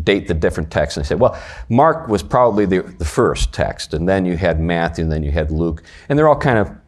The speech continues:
you know, copying. They're just kind of looking at each other, at e-, at each other's homework <laughs> and just writing it all down. And so that's kind of the prevailing, uh, way that you find, you know, in the Academy of explaining the synoptic problem.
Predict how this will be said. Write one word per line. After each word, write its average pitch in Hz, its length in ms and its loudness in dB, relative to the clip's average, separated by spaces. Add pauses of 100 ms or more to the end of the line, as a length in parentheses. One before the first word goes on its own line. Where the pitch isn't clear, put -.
you - 80 -2
know, 127 260 -2 (140)
copying. 76 560 -2 (380)
They're 92 240 0
just 90 240 -4
kind 101 140 2
of 90 60 2
looking 95 240 0
at 90 80 0
each 80 160 -4
other, 87 300 -2
at 73 160 -2
e-, 90 200 -4
at 95 180 -2
each - 100 -4
other's 95 240 0
homework 87 520 -2 (380)
<laughs> - 360 -6
and 98 160 0
just 101 320 0
writing 98 240 4
it 85 60 4
all 82 140 6
down. 78 300 0 (680)
And 131 260 4
so - 120 0
that's 143 380 4
kind 131 220 2
of 127 60 0
the 135 80 0
prevailing, 113 880 4 (280)
uh, 95 320 6
way 104 800 2
that 90 120 2
you 85 100 0
find, 101 580 2
you 73 100 -6
know, 87 140 2
in 92 120 0
the 90 120 2
Academy 90 460 2
of 82 80 0
explaining 90 760 -2
the 78 120 -2
synoptic 87 600 -2
problem. 64 400 -2